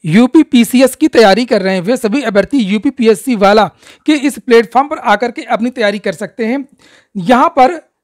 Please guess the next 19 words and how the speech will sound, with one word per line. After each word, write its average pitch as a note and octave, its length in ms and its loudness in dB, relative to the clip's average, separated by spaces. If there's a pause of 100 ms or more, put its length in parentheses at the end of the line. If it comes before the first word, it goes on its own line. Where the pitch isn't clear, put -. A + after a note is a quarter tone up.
(120)
हिंदी C4 280 -2
माध्यम C4 340 0
के C#4 100 -8
विद्यार्थियों G3 500 -2
के B3+ 120 0
लिए A#3+ 220 0
सक्षम B3+ 540 -8
के A#3+ 180 -8
नाम G3+ 180 -6
से, - 140 -10
प्रथम A#3 280 -6
के B3 120 -6
नाम G3+ 160 -2
से C#4 160 -10
एक F#3 120 -12
बैच G3+ 180 -2
लॉन्च F#3 260 -4
हुआ A3+ 140 4
है, C4+ 180 -2